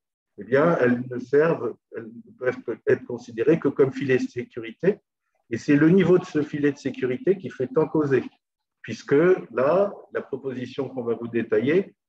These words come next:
rebat les cartes. Alors, non seulement entre systèmes, bon, c'est à la marge, mais aussi entre régions. Donc, si on regarde, euh, la carte des soutiens en France,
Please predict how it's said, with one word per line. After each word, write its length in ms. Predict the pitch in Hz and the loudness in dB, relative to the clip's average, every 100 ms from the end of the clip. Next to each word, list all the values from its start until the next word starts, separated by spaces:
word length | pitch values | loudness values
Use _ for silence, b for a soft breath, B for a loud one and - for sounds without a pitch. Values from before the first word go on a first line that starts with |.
| - | -6
rebat 340 | 135 151 156 | -2 0 2
les 160 | 139 123 | 2 0
cartes. 340 | 147 208 - - _ _ _ | 0 -2 -4 -16 _ _ _
Alors, 180 | 107 107 | -6 -4
non 180 | 131 160 | -2 -4
seulement 540 | - 147 143 143 131 | -2 -2 -2 -4 -8
entre 240 | 107 - 110 | -12 -12 -14
systèmes, 560 | - 117 - 190 175 | -12 -14 2 4 4
bon, 260 | 101 104 - - | 0 -6 -8 -14
c'est 80 | - | -10
à 60 | 95 | -6
la 120 | 104 | -4
marge, 360 | 143 202 208 - - _ _ _ _ 113 | 0 0 -2 -8 -18 _ _ _ _ 0
mais 100 | 131 | 2
aussi 380 | 135 - 156 | 2 0 0
entre 240 | 143 123 135 | 0 0 -2
régions. 420 | 120 120 156 208 | 0 0 0 0
Donc, 220 | 151 135 | 0 -2
si 120 | - | -4
on 60 | 160 | -4
regarde, 540 | 156 147 156 147 123 | -4 -2 -2 -4 -4
euh, 200 | 113 107 104 _ _ _ - | -6 -6 -8 _ _ _ -8
la 100 | 117 | -4
carte 280 | 156 135 | -2 -2
des 100 | 131 | -2
soutiens 440 | 127 - 131 139 131 | -6 -8 -10 -6 -6
en 80 | 131 | -6
France, 400 | - 135 139 | -6 -8 -8